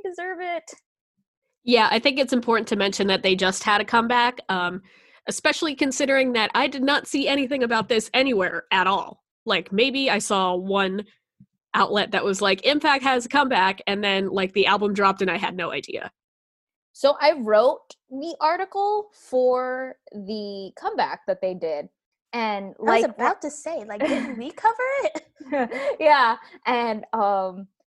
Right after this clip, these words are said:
Speaker 1: and Roxy followed up, was like, "Where is this?" And so literally that same time, I just found out they dropped the single for Live first, a week ahead of the actual album. And there was radio silence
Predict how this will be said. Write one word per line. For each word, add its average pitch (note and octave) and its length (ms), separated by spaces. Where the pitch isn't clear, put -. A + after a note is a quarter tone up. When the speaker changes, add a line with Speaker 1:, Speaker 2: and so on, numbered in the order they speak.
Speaker 1:
and A#3+ 180
Roxy C#4 320
followed D4+ 280
up, E4+ 140
was D4+ 60
like, C#4+ 160
"Where D#4+ 300
is D4+ 200
this?" F#3 300
And A3+ 160
so A3+ 400
literally C#4 440
that G#3+ 280
same B3+ 340
time, A3+ 460
I A3 120
just G#3+ 360
found G#3 260
out G#3+ 220
they B3 120
dropped A3 540
the C#4+ 100
single G3 680
for G#3+ 160
Live F#3 440
first, G#3 480
a G#3+ 80
week B3 360
ahead G#3 500
of F#3+ 220
the F3 80
actual F3 480
album. A#3 480
And G#3 180
there B3 180
was G#3+ 280
radio C#4+ 400
silence A3 460